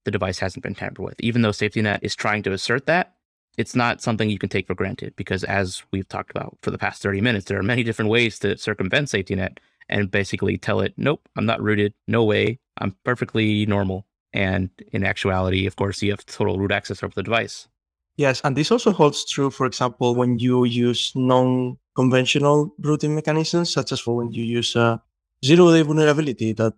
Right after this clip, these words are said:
Speaker 2: someone discovered in Android. I'm thinking it comes to my mind right now, one that was discovered in twenty twenty. It was discovered by Blue Frost Security.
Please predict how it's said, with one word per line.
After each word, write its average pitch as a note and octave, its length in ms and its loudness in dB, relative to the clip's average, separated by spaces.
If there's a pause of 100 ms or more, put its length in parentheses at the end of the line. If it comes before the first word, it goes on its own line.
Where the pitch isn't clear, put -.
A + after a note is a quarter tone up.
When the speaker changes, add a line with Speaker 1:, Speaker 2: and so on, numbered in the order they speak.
Speaker 2:
someone A#2+ 360 2
discovered A#2 480 0
in A#2+ 100 -2
Android. G#2+ 320 -4 (500)
I'm B2+ 140 2
thinking D3+ 380 0
it C#3+ 120 -4
comes D3 220 2
to - 80 -4
my C#3 140 2
mind C3+ 240 2
right A#2 160 0
now, A#2+ 380 2 (280)
one D3 300 6
that D3 120 6
was C#3 200 2
discovered C3+ 600 0
in C3 220 -4
twenty C3 300 -2
twenty. C3+ 420 0 (300)
It C#3+ 180 -2
was D3 200 -2
discovered D#3 440 2
by A#2 60 -12
Blue C#3+ 160 2
Frost - 280 -2
Security. A#2+ 480 -10